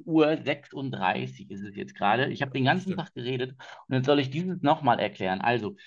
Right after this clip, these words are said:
Speaker 1: ich versuch's nochmal andersrum, Leute. Also, wenn das Gewicht näher am Drehpunkt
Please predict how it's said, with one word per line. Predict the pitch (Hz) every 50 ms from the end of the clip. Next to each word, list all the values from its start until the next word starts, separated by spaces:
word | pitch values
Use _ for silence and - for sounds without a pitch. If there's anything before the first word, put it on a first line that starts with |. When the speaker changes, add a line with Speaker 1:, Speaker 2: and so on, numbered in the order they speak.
| - _ _ -
Speaker 1:
ich | 110
versuch's | - 156 147 143 190 190 190
nochmal | - - 135 131 92 87
andersrum, | 120 117 107 - - 95 95 95
Leute. | 90 90 87 - 90 -
Also, | - 135 131 127 - - - _ _ _ _ _ _ _ _ _ _ _ _ _ _ _ _ _ _ _
wenn | - 113 156 190 202
das | 208 202 196
Gewicht | 196 175 139 165 180 180 - -
näher | 123 120 120 123 135 156 175 180 170 123
am | 113 135 135 131
Drehpunkt | 131 113 123 139 151 - - 123 113 104 -